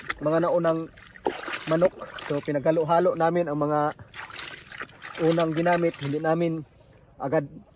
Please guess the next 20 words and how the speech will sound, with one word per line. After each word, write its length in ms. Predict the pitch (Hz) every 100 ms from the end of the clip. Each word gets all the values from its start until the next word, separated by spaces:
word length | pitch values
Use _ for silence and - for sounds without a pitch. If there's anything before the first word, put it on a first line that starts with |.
| - - - - - - 151
hindi 160 | 156
agad 240 | 165 180 170
namin 480 | 185 185 185 180 175 - - -
itinatapon 640 | 156 180 180 175 175 196
dahil 320 | 165 156 165
sayang 320 | 175 180 175 170
naman. 240 | 175 170 143
Basta 320 | 147 - 185
medyo 320 | 185 160 196
malinis 400 | 185 190 196 190
pa 80 | 196
ng 160 | 190 190
konti, 320 | 196 180 156 160 -
la-, 160 | 180 208 - - - - - - -
ah, 320 | 156 156 131 - - -
malinis 720 | 156 170 170 170 185 190 -
pa 80 | 170
ng 80 | 180
konti, 320 | 185 190 - 185 - 151 -
ah, 400 | - 143 139 143